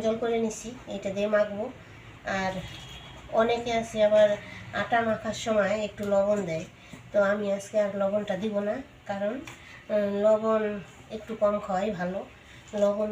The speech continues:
তো ডাল তরকারিতে খাই সব সময়, তো সুযোগ পাওয়া গেছে, এই সুযোগে একটু লবণটা না দিলেও যখন হবে, তাহলে দিব না ভাবছি। আজকে লবণ ছাড়াই রুটি করব, আর খেতে খারাপ লাগে না, ভালোই লাগে।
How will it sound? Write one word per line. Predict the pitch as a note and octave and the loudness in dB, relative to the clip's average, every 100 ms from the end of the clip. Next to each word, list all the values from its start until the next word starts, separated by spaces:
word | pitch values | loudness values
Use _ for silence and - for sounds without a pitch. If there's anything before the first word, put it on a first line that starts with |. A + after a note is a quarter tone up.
| G#3 | -2
তো | G3 F#3+ F#3+ | -4 -2 -2
ডাল | F#3+ F#3+ | 0 0
তরকারিতে | G3 F#3+ F#3+ F3+ F3+ - | -2 -2 -8 -8 -10 -8
খাই | E3+ F3 - | -10 -8 -8
সব | F3+ - | -8 -6
সময়, | F3 E3 F#3 - - - - - | -8 -8 -10 -16 -20 -20 -16 -6
তো | G3+ G3+ F#3+ - | -2 -2 -2 -6
সুযোগ | - A3+ A#3 A#3 | -4 -4 -2 4
পাওয়া | G#3+ G#3 | 6 6
গেছে, | G3+ - G3 A3+ - - - - F#3+ | 4 -2 -8 -8 -14 -20 -20 -10 -6
এই | G3 - | -4 -4
সুযোগে | G#3 G#3 G#3 F#3+ | -6 -6 -6 -8
একটু | - F#3 F#3+ | -8 -4 -2
লবণটা | F#3 F#3+ F#3 F#3 F3+ | 0 -2 -2 -2 -2
না | F#3 F#3 | -2 -4
দিলেও | F3+ F3+ F3+ | -4 -2 -2
যখন | F#3 F3+ F3 | -2 -4 -4
হবে, | F3+ F3+ - | -6 -8 -8
তাহলে | G3 F#3 F3+ F3 F3 - - - - - - - - - A3 | -8 -6 -6 -8 -10 -18 -20 -20 -20 -20 -20 -20 -20 -8 -2
দিব | A#3 G3 | 0 2
না | F3+ E3 | 0 -4
ভাবছি। | E3 - F3 F3 | -8 -10 -10 -10
আজকে | - F#3 - - G3+ | -12 -14 -14 -10 -4
লবণ | F#3 G3 F#3+ | -4 -4 -4
ছাড়াই | G3 F3+ F#3 | -4 -2 -4
রুটি | F#3+ G#3 | -8 -6
করব, | G3 F3 G#3+ - - - - - - | -4 -4 -8 -12 -20 -20 -20 -14 -6
আর | G#3 - | -6 -4
খেতে | A3 G#3 - | -4 -4 -4
খারাপ | G3 G3 F3+ | -2 -2 -2
লাগে | F3 F3+ | -4 -4
না, | G3+ | -4
ভালোই | F3 F3 F3 E3+ | -4 -4 -6 -8
লাগে। | E3 | -10